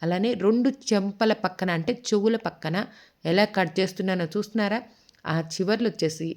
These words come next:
అదే చెవు పక్కనున్న ఆ వెంట్రుక వల్ల చెవు దగ్గర ఆ వెంట్రుకలు గుచ్చుకున్నట్టు అనిపిస్తాయి అంటండి. అందుకని ఆ కొంచెం వెంట్రుకలు కూడా అక్కడ సరిచేసి జాగ్రత్తగా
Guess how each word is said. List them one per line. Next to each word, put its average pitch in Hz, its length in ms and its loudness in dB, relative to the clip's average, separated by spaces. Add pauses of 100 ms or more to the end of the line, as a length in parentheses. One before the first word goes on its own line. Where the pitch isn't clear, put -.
అదే 160 220 -2
చెవు 208 300 0
పక్కనున్న 170 520 -4 (200)
ఆ 156 80 -4
వెంట్రుక 170 440 -4
వల్ల 170 260 -4 (800)
చెవు 254 240 4
దగ్గర 220 300 0
ఆ 196 80 2
వెంట్రుకలు 196 440 -2
గుచ్చుకున్నట్టు 196 640 -2
అనిపిస్తాయి 156 420 -4
అంటండి. 127 400 -8 (120)
అందుకని 131 480 -6 (1000)
ఆ 233 180 10
కొంచెం 247 560 4
వెంట్రుకలు 220 440 2
కూడా 196 320 2
అక్కడ 165 340 0
సరిచేసి 202 640 0
జాగ్రత్తగా 160 640 0